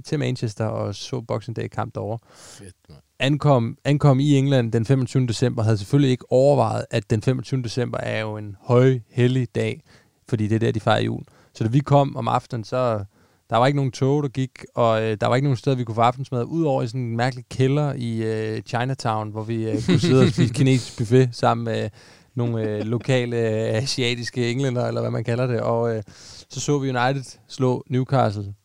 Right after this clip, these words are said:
Speaker 1: tre et på Old Trafford dagen efter. Fantastisk kamp. Vi havde oddset tre et til United. United førte tre nul. Vi står på Stratford End.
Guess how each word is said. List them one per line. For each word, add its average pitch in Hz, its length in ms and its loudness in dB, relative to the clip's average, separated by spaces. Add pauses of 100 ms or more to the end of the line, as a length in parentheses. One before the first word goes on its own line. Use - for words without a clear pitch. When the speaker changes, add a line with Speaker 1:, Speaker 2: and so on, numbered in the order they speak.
Speaker 1:
tre 135 220 -2
et 120 280 -2
på 110 340 -4
Old 104 80 -6
Trafford 117 320 -4 (120)
dagen 117 200 -6
efter. 110 260 -10 (140)
Fantastisk - 500 -6
kamp. 107 180 -8 (360)
Vi 123 60 2
havde 120 140 -2
oddset 139 360 -4
tre 135 200 -4
et 123 140 -2
til 120 220 -4
United. 120 240 -4 (440)
United 120 200 0
førte 131 220 -6
tre 139 200 -2
nul. 123 160 0 (340)
Vi - 60 -20
står 131 160 2
på 120 80 0
Stratford 131 360 2
End. 120 180 2